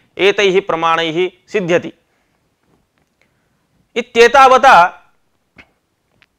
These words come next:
साधुशब्देषु असाधुशब्देषु शक्तिरस्ति न वा इत्यादिकम् अस्माभिः सर्वमुच्यमानमासीत्। तर्हि साधुशब्देषु यत् साधुत्वं वर्तते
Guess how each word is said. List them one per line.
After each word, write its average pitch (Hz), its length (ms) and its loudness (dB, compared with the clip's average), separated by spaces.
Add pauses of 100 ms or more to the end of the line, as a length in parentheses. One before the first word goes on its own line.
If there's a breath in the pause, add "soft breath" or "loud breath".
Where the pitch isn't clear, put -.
(1080)
साधुशब्देषु 226 1120 0 (140)
असाधुशब्देषु 214 1120 0 (720)
शक्तिरस्ति 220 560 -2
न 214 40 -2
वा 202 280 4
इत्यादिकम् 214 600 -2
अस्माभिः 208 500 -4 (160)
सर्वमुच्यमानमासीत्। 220 1080 -2 (1120)
तर्हि 262 540 -2 (340)
साधुशब्देषु 226 920 0
यत् 262 240 -2
साधुत्वं 240 600 0
वर्तते 226 640 0